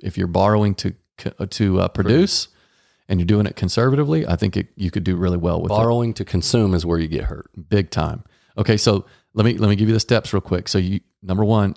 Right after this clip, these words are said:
Speaker 1: receive God's yes. Number two, make preparations. Number three, wait for the assignment, which means you're waiting for the door to open. And number four is receive the assignment. Okay, this is where the door actually opens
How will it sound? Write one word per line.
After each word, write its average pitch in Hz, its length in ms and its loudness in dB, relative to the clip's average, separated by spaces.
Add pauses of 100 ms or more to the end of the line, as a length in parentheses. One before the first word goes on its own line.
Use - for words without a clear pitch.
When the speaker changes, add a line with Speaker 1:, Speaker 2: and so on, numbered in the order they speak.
Speaker 1:
receive 98 400 0
God's 113 260 0
yes. 104 460 0
Number 95 240 2
two, 101 240 0
make 92 240 -2
preparations. 98 640 -4
Number 104 240 2
three, 120 240 2
wait 101 400 -2
for - 100 -4
the 107 120 0
assignment, 113 420 -2
which - 180 -4
means 92 220 0
you're 92 100 -6
waiting 95 280 0
for - 120 -6
the 107 80 0
door 104 400 2 (440)
to - 140 -8
open. 92 420 0 (500)
And 95 160 2
number 104 220 2
four 135 260 0
is 101 280 0 (120)
receive 123 520 -2
the - 120 -6
assignment. - 460 -8 (960)
Okay, 104 180 -2
this 113 220 2
is 127 140 2
where 117 460 2 (580)
the 104 160 -2
door 110 560 0
actually 101 560 -4
opens 180 640 0